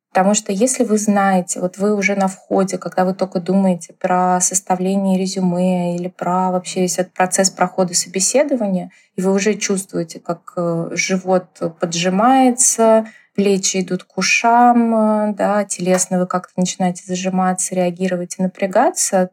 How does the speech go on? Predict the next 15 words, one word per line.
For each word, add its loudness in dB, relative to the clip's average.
то 2
всё, -2
ну, 2
просто -2
факт, 0
для 2
вас 2
этот -6
процесс 0
стрессовый. -4
Окей, 0
это -2
нормально, 0
так 0
бывает. 0